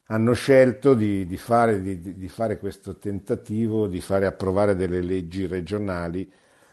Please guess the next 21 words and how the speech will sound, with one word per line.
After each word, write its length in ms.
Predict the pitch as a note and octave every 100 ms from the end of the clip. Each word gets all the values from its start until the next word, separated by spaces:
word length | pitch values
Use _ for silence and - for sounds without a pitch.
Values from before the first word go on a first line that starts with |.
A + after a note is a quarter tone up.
| _
ma 240 | G2+ G#2+
anche 280 | C3 C#3+ D#3
questo 400 | - A#2 B2 C#3+
è 60 | A2+
incostituzionale, 1400 | G#2 - G2+ - G2+ - F2 - G2 G#2+ A#2+ F#2 E2 E2
perché 540 | E2+ E2 G2+ G2 E2+
non 160 | G2+ F#2+
si 180 | - F2+
possono 540 | - A2+ A2 G2 F2+
fare 320 | D#2 G2+ G2
delle 260 | F2 F2+ F#2
leggi 580 | F2+ F#2+ F#2 F2+ F#2 F2+
regionali 840 | F2+ E2 G#2+ G2 F2+ F#2+ G2+ F2 _ _ _ _
su 180 | -
una 180 | F#2 F2
materia 600 | G2 G2 - F2+ F#2+ G2
di 120 | E2+ E2
competenza 1400 | - F2 - F#2+ - F2+ F2 E2+ - F2+ E2+ D#2+ D#2
del, 420 | D2+ E2 D#2 D2 C#2+
dello 260 | D#2 D2
Stato. 380 | D2 _ E2 C#2